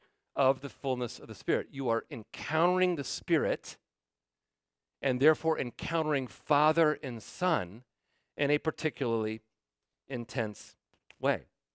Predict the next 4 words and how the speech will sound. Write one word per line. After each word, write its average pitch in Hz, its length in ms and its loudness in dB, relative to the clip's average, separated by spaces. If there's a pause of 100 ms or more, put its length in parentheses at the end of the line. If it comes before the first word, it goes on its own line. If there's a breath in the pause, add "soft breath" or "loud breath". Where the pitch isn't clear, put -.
(640)
Notice 165 340 8
that 143 200 4 (840)
they 127 180 4
continued 135 580 -2